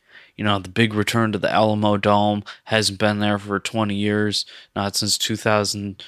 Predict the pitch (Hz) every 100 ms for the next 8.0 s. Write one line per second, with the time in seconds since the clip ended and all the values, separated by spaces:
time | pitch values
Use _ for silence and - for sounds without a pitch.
0 | - 110 104 107 101 - 107 107 101 101
1 | 110 101 104 104 98 - - 107 107 104
2 | 101 - - _ _ 67 117 113 110 101
3 | - - - - - - 120 107 104 104
4 | 98 107 98 98 113 104 - _ _ _
5 | - - - _ 113 107 - 113 107 101
6 | 110 107 107 101 107 107 104 95 104 98
7 | 104 104 101 98 92 104 101 101 98